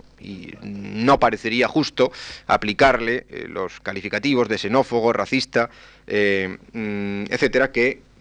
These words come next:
eh, con toda justicia deben aplicarse a Sabino, a Sabino Arana.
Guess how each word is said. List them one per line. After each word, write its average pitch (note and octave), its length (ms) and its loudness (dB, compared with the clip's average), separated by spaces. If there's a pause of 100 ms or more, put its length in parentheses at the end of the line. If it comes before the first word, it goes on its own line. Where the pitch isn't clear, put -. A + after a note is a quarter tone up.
(100)
eh, F#2+ 440 -14 (300)
con G2+ 200 -2
toda A#2+ 180 6
justicia A2+ 420 0
deben G#2+ 200 4
aplicarse G#2+ 480 -2
a - 20 -6
Sabino, G2 420 -4 (480)
a G#2+ 100 0
Sabino A2 280 2
Arana. B2+ 240 2